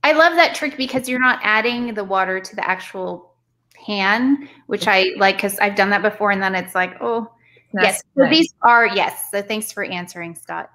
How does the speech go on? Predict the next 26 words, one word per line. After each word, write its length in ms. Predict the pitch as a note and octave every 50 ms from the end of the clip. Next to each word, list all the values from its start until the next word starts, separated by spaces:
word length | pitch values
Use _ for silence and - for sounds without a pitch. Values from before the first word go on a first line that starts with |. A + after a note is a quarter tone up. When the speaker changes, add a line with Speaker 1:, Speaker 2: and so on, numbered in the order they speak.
| _ _ _
Speaker 1:
These 200 | - F3+ F3+ -
are 180 | - E3+ E3 E3+
Speaker 2:
Mm-hmm. 80 | F3 F3+
Speaker 1:
the 120 | E3+ D#3 - - _ _ _
philanthrop-, 360 | - E3 D#3 D#3+ D#3+ - F3 _ _ _ _ _ _ _ _ _
philanthropy 840 | - F#3+ F#3 F3 F3+ F3+ F3+ F#3 F3+ F3 F3+ F3 - - E3+ E3+ E3
blushes. 480 | - - - - - - - - - - - _ _ _ _ _ _ _ _ _ _ _ _ _ _ _ _ _ _ _ _ _ _ _ _
Speaker 2:
So 420 | - - - - A3+ G#3 G3+ D#3+ - -
I 180 | G3+ G#3+ A#3 B3+ C#4
am 180 | D4+ D4+ D4+
going 300 | C#4 C4+ A#3+ A#3 A#3 A#3
to 100 | A#3 A#3+
put 380 | - - - B3+ G#3+ G#3+ - -
this 460 | G#3+ G#3 G#3 A3 G#3+ - - - - _ _ -
right 400 | - F#3+ F#3+ G3 G3+ G#3+ A#3 - -
in 120 | A3+ A3+
my 200 | A3 A3 G#3+ G#3
outer 380 | - - F#3 F#3 F#3+ G#3 A3+ B3
corner 720 | A#3+ - - A3 G3+ G3 G3 G3 G3 G#3 A3 A3 - - _ _ _ _ - _ _ _ -
where 200 | F#3 F#3+ F#3 F#3 F#3+
I 60 | G3
had 320 | G#3 G#3+ A3 G3 G3 - -
put 340 | - A#3 F#3 - - _
the 220 | - G3+ G3 F#3 F#3+
smoky 460 | F#3 - - G#3 G3 G3 G3 - A3+
topaz 800 | A3 - G#3+ G3 F#3+ G3 A#3+ B3 A#3+ B3 B3+ C4+ - - - _